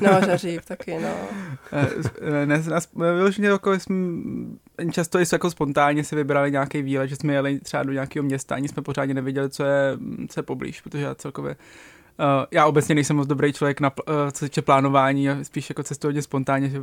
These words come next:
Speaker 2: si řekla, třeba můžeme jít tam a pak to jakoby prozkoumáme, co je okolo, nebo s-, minimálně se jako na mapu podíváme, kde jsou třeba nějaký hezký le-, vypadá to, že tam bude třeba velký, le-, nějaký velký lesy a tak a pak už třeba, tak, eh,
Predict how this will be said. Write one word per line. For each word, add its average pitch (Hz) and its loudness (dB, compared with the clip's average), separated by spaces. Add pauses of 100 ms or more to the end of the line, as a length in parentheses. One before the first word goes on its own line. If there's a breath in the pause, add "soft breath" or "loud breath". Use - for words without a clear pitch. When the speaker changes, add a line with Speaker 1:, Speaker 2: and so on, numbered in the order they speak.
(100)
Speaker 2:
si - -10
řekla, 147 -2 (120)
třeba - 0
můžeme 143 -2
jít 139 -4
tam 135 0
a - -4
pak - -8
to - -4
jakoby 147 -4
prozkoumáme, 139 -4
co - -10
je - -6
okolo, 143 -4 (540 loud breath)
nebo 139 4
s-, - -10
minimálně 139 4
se 151 2
jako 147 2
na 131 6
mapu 135 2
podíváme, 131 2
kde 139 0
jsou 139 -4
třeba 139 -2
nějaký 139 -4
hezký - -6
le-, - -8
vypadá 143 -2
to, - -8
že 131 -6
tam 139 2
bude 135 2
třeba 123 -4
velký, 135 -10
le-, 139 -2
nějaký 139 -8
velký 131 -8
lesy 160 0
a 147 2
tak 147 -2
a 147 -4
pak 147 -8
už 139 -8
třeba, 139 -4 (460 loud breath)
tak, - 0
eh, 151 6